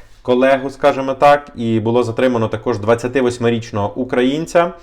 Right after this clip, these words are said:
Виявилось, що той крав, е, відеокамери з будівельного майданчика протягом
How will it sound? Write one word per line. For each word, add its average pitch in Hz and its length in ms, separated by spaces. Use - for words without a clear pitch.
Виявилось, 120 460
що - 140
той 139 200
крав, 113 440
е, 110 140
відеокамери 117 680
з 95 40
будівельного 110 480
майданчика 123 560
протягом 120 520